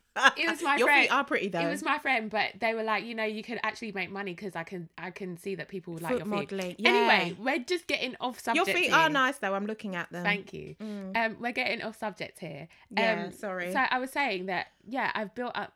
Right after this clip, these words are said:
Speaker 1: calluses and, you know, callus is, like, a nice metaphor for,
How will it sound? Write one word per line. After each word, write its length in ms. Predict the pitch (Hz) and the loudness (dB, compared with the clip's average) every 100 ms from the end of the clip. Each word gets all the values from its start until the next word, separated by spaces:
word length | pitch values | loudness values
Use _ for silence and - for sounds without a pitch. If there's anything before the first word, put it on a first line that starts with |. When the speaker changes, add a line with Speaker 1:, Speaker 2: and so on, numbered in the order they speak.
| - | -14
Speaker 1:
calluses 800 | - 277 247 - 175 139 - - - | -6 -4 -6 -6 -8 -8 -12 -12 -6
and, 400 | 214 196 196 - _ _ _ _ _ _ - - | -6 -6 -8 -12 _ _ _ _ _ _ -20 -10
you 80 | 277 | -2
know, 140 | 262 262 | 0 2
callus 400 | 269 269 285 254 | 0 0 -2 -4
is, 180 | 254 233 | -2 0
like, 360 | 220 170 - - _ _ _ _ _ _ _ | 0 0 -8 -20 _ _ _ _ _ _ _
a 80 | 240 | 0
nice 320 | 220 214 226 | 2 2 0
metaphor 680 | 220 202 - 233 190 170 139 | 0 0 0 -4 -2 -2 -2
for, 500 | 170 190 165 151 107 | -4 -2 -2 0 -2